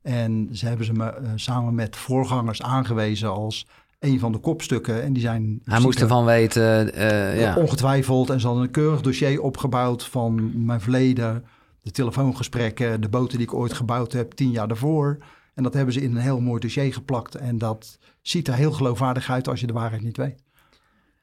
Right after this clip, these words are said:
Speaker 2: Maar
Speaker 1: En daar, daar, op basis daarvan, eh, eh, eh, word je opgepakt en word je vastgezet. En dan duurt het anderhalf jaar voordat je, je hele dossier gezien is. En advocaten en rechters zich kunnen voorbereiden op een eerlijk proces.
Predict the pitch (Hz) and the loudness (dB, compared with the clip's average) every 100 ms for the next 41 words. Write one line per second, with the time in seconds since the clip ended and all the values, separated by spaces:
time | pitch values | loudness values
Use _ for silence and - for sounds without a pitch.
0 | _ _ _ _ _ _ 151 156 123 120 | _ _ _ _ _ _ 4 6 4 0
1 | 113 139 139 131 120 127 92 135 170 120 | 2 2 2 0 0 0 0 2 2 2
2 | 120 120 120 120 110 - 117 113 117 117 | 0 0 -2 -4 -6 -4 -4 -4 -4 -4
3 | 113 110 123 131 147 131 - 127 - 113 | -2 -2 -2 0 -2 -2 -2 -4 -4 -4
4 | 120 113 113 107 139 - - 110 - - | -2 0 -2 -2 -4 -2 -4 -4 -8 -14
5 | - - - - - - 127 127 113 120 | -14 -14 -12 -12 -12 -4 -2 0 0 -2
6 | 104 127 123 117 110 110 117 117 107 127 | -2 -2 -2 -2 -2 0 0 0 -2 -4
7 | 113 113 - 123 117 113 120 117 110 110 | -2 -4 -4 -4 -4 -6 -6 -4 -4 -2
8 | 123 113 117 - 131 131 113 117 110 107 | -2 -2 -4 -2 -2 -2 -2 -2 -2 -6
9 | - _ _ _ _ _ - 127 117 110 | -10 _ _ _ _ _ -6 -4 -2 -2
10 | 110 - - - 131 123 117 120 120 113 | -4 -8 -8 -2 -2 -2 -4 -4 -2 -2
11 | 139 135 120 - 120 - 131 120 123 127 | -2 -4 -4 -4 -6 -4 -2 -2 0 -2
12 | 123 120 113 110 117 120 120 117 135 117 | 0 0 0 -2 -4 -4 -4 -4 -2 -2
13 | 110 120 - 151 - | -4 -8 -6 -8 -8